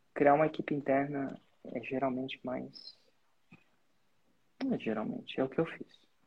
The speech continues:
E deu certo. Até hoje é interno. E a gente tem consultorias. De vez em quando a gente chama os caras desses, "Ah, vamos lá, dá uma olhada nas minhas campanhas", mas eles não fazem pra gente, assim. Por quê? Porque a,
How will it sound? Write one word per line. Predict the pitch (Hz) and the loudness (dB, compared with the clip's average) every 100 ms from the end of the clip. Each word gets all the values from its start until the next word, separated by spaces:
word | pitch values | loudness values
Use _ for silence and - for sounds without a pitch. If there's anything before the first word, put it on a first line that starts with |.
| _ - | _ -4
E | |
deu | 160 202 | 0 0
certo. | - 170 - _ _ _ _ _ _ _ _ _ _ _ _ | -2 -8 -8 _ _ _ _ _ _ _ _ _ _ _ _
Até | - - 214 | -6 0 2
hoje | 190 196 | 2 0
é | |
interno. | 208 135 127 | 0 0 0
E | 151 | 0
a | |
gente | 160 208 | 2 4
tem | 233 | 6
consultorias. | 233 240 - 247 214 202 175 - | 6 6 6 6 6 4 0 -10
De | - | -6
vez | 143 - | -6 -2
em | |
quando | 143 147 | -2 -2
a | |
gente | 175 | -2
chama | - 196 | 0 2
os | 208 | 4
caras | 208 208 | 4 4
desses, | 175 156 - | 2 0 -2
"Ah, | 175 160 | -8 -6
vamos | 202 196 | -4 -4
lá, | 139 | -4
dá | 147 | -2
uma | 196 | 4
olhada | 165 156 | 4 2
nas | 147 | -6
minhas | 143 | -10
campanhas", | - 127 127 135 | -8 -4 -4 -2
mas | - 135 - _ - - - - - - | -2 -4 -6 _ -18 -16 -16 -20 -20 2
eles | 143 170 | 2 4
não | 196 | 2
fazem | 185 165 147 139 | 6 6 6 2
pra | - 123 | 2 2
gente, | 117 120 117 - | 4 2 0 -6
assim. | - - 107 - _ _ - _ _ _ _ - - _ _ | -10 -12 -12 -16 _ _ -20 _ _ _ _ -20 -20 _ _
Por | - | -4
quê? | 156 123 117 | 0 0 0
Porque | - - 139 - - | -2 2 2 2 -2
a, | - 123 127 | 0 2 0